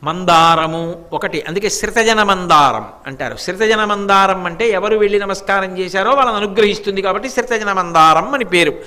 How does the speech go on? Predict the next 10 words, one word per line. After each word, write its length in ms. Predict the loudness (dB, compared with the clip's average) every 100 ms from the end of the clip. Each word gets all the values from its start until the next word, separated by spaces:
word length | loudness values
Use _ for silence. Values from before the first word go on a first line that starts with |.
| -20 -20 -10
అది 120 | -6
భగవానుడి 540 | -2 0 4 4 2 0
పట్ల 220 | -2 -4
శృతజన 440 | -2 -2 -2 -2
మందారం 480 | -2 0 2 4 2
అంటూ 220 | -2 -8
ఉంటారు. 280 | -10 -12 -14 -18 -20 -20 -20 -20 -20 _ -8
మందారము, 840 | -4 2 6 6 4 2 -2 -6 -12 -20 -20 -20 -16 -6
పారిజాతము, 920 | -2 -2 0 0 0 -2 -6 -6 -10 -16 _ -20 -20 -14
నాలుగవది 1120 | -6 -2 0 0 0 0 -2 -2 -4 -8